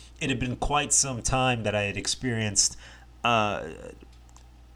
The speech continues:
pasta on that level. Um, I will say I went to Fellow Osteria a few months ago and had their bolognese. That was absolutely amazing. That had probably been the last time I was like, "Wow, that's really good." But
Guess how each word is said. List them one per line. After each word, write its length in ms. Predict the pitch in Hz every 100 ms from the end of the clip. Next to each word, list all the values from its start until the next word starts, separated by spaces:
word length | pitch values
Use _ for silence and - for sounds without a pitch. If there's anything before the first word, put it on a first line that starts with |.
| - - - - - - -
pasta 400 | - 127 120 143
on 220 | 117 107
that 200 | 101 98
level. 400 | 101 113 92 85 85
Um, 160 | 101
I 100 | 117
will 220 | 120 147 147
say 180 | 143
I 60 | 131
went 160 | 123 120
to 80 |
Fellow 320 | 120 127 120 117
Osteria 480 | 113 - 113 113
a 20 | 107
few 180 | 113
months 240 | 107 107 -
ago 200 | 107 104
and 100 | 95
had 140 | 104
their 100 | 98
bolognese. 640 | 92 98 98 98 95 90 - - - -
That 180 | 131 113
was 140 | 117
absolutely 440 | 117 101 - 107 101
amazing. 560 | 98 98 95 98 95 - - - - -
That 180 | 135 139
had 100 | 117
probably 220 | 131 123
been 100 | 117
the 80 | 107
last 240 | 107 104
time 160 | 107 104
I 60 |
was 100 | 101
like, 120 | 90 98
"Wow, 240 | 131 127
that's 200 | 117 110
really 180 | 117 107
good." 340 | 110 113 104
But 180 | 113 98